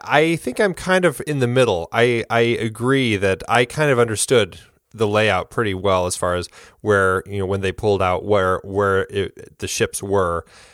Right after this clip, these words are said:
and the radar was helpful. I, I kind of got all that. At the same time, I did feel that the shot itself, and this is probably why there's some confusion, I,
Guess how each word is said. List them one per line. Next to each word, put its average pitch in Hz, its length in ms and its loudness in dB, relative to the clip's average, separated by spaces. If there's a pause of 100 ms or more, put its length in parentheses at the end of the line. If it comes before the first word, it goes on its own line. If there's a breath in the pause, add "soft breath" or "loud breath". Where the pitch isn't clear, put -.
(220 soft breath)
and 95 360 0
the 95 120 0
radar 98 420 2
was 92 160 -4
helpful. 92 280 -2
I, 95 320 -2
I 110 80 -4
kind 110 220 -4
of 92 80 -4
got 95 180 0
all 92 120 -2
that. 85 220 -6 (300 soft breath)
At 110 140 -4
the 117 60 -2
same 127 240 4
time, 131 440 2
I 113 220 0 (180)
did 147 240 2
feel 123 220 4
that 104 180 0
the 101 80 -2
shot 107 300 2
itself, - 720 0
and 104 180 -2
this 113 240 -2
is 107 100 -4
probably 117 520 2
why 92 280 2
there's 101 220 0
some 95 160 -4
confusion, 90 480 -8
I, 90 160 -2